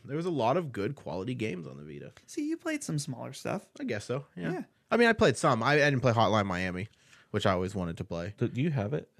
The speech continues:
Speaker 1: Uh, I do not.
Speaker 3: You should buy it.
Speaker 1: Not that I know of.
Speaker 3: It's cheap on
Speaker 1: It's like
Speaker 3: Steam.
Speaker 1: two bucks
Speaker 3: Yeah.
Speaker 1: probably or something. Yeah. Um, haven't played that, but, um, yeah, yeah. I've been playing Papers, Please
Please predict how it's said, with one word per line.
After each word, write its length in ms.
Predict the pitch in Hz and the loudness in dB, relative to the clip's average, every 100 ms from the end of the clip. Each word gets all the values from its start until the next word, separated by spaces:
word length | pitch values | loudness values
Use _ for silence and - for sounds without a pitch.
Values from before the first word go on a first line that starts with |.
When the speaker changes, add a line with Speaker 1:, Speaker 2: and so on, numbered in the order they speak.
| _ _ _ - | _ _ _ -12
Speaker 1:
Uh, 220 | 101 - | -10 -8
I 80 | 85 | -10
do 140 | 85 | -10
not. 180 | 71 67 - | -12 -14 -14
Speaker 3:
You 80 | 127 | -12
should 180 | 127 85 | -8 -8
buy 180 | - 52 | -8 -10
it. 140 | - - | -10 -10
Speaker 1:
Not 180 | 98 92 | -10 -6
that 100 | 73 | -8
I 40 | |
know 160 | 87 85 | -6 -2
of. 60 | |
Speaker 3:
It's 220 | 123 - - | -2 -2 -12
cheap 340 | - 110 - | -6 -4 -4
on 200 | 85 85 | -6 -8
Speaker 1:
It's 140 | 87 - | -4 0
like 100 | 98 | 0
Speaker 3:
Steam. 120 | 87 | 2
Speaker 1:
two 100 | 104 | 2
bucks 320 | 92 76 - 78 | 2 -4 -8 -6
Speaker 3:
Yeah. 80 | |
Speaker 1:
probably 280 | 76 - 82 | -4 -4 -8
or 40 | - | -10
something. 360 | 90 104 - 85 | -14 -14 -14 -12
Yeah. 140 | 85 - _ _ _ _ _ _ - | -14 -16 _ _ _ _ _ _ -10
Um, 340 | 90 87 98 - | -8 -6 -8 -6
haven't 300 | 110 98 98 | 0 0 -2
played 220 | 110 87 | -6 -6
that, 240 | 82 90 - _ _ _ _ | -4 -6 -8 _ _ _ _
but, 160 | 82 69 _ _ _ _ | -12 -12 _ _ _ _
um, 400 | 95 92 - 117 - | -16 -16 -18 -20 -10
yeah, 140 | 220 208 _ _ _ 165 | -10 -10 _ _ _ -16
yeah. 120 | 170 - _ - - | -16 -16 _ -20 0
I've 100 | 143 | 4
been 120 | 170 | 4
playing 260 | 190 233 147 | 8 6 8
Papers, 340 | 147 190 143 | 6 6 2
Please 500 | - 107 87 76 - | 0 -4 -2 -4 -12